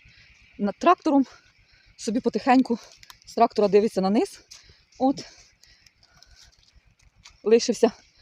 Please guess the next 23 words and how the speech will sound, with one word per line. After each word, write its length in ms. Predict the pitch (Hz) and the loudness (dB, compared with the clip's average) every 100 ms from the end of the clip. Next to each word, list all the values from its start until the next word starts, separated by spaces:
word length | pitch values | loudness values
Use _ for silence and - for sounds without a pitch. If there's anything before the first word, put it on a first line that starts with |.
| _ _ | _ _
з 80 | 208 | 0
одною 240 | 220 233 | 2 2
тільки 180 | 226 214 | 0 -2
паличкою, 460 | 294 311 - 226 233 - _ _ _ _ _ _ _ _ _ _ - | 2 0 0 -2 -2 -6 _ _ _ _ _ _ _ _ _ _ -6
а 100 | 202 | -4
з 60 | 190 | 0
одною 220 | 233 226 | 0 0
йому 140 | 226 | 2
важко. 320 | 185 175 - 165 _ _ _ _ _ _ _ - | 2 2 -2 -12 _ _ _ _ _ _ _ -10
Зламав 380 | 175 254 196 156 | 2 2 4 -2
знову 360 | 180 220 185 190 | 0 0 0 -2
палку. 300 | 226 254 - | -2 -2 -6
<laughs> 60 | 254 _ 330 320 - - - - 294 262 - | -12 _ -2 -2 -2 -10 -12 -14 -14 -16 -2
Так, 260 | 208 - - _ - - - - - - | -2 -2 -14 _ -20 -20 -20 -20 -20 -2
поки 240 | 240 247 - - - - - - - | 0 0 -8 -14 -20 -20 -20 -20 -6
розповідала, 580 | 208 - 202 240 359 302 | -6 -4 -2 2 2 2
то 140 | 240 | -4
щось 280 | - - 254 | -2 -4 0
набачила, 440 | 262 180 180 - 180 | 2 2 0 -6 -6
знайшла. 380 | 202 208 180 - - - - - - - - - - - - - - - - | -4 -2 -2 -4 -12 -14 -10 -10 -12 -18 -20 -20 -20 -20 -20 -20 -18 -16 -8
Це 80 | - | -6
такі 300 | - 226 240 - - - - | -4 -2 -2 -4 -16 -18 -6
гарні 380 | 185 220 220 | 2 2 2